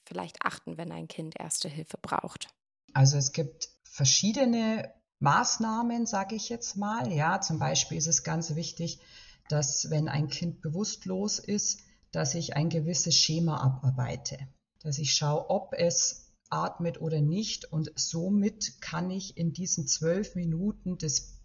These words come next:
Speaker 2: bis der Rettungsdienst kommt, ungefähr, sag ich jetzt mal, das sind nicht immer zwölf Minuten, aber halt im Schnitt,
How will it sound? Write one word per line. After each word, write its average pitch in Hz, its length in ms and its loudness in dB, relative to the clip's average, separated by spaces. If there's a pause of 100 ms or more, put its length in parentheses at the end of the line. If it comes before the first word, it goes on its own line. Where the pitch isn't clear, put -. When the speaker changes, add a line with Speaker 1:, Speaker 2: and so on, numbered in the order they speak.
(100)
Speaker 2:
bis 175 160 -2
der 160 160 0
Rettungsdienst 160 640 0
kommt, 180 260 2
ungefähr, 139 720 4
sag 131 260 0
ich 131 140 0
jetzt - 220 -8
mal, 127 160 -4
das 131 180 0
sind 139 220 4
nicht 135 160 6
immer 135 220 8
zwölf 135 340 2
Minuten, 147 440 4
aber 135 300 4
halt 131 260 2
im 127 80 8
Schnitt, 226 420 2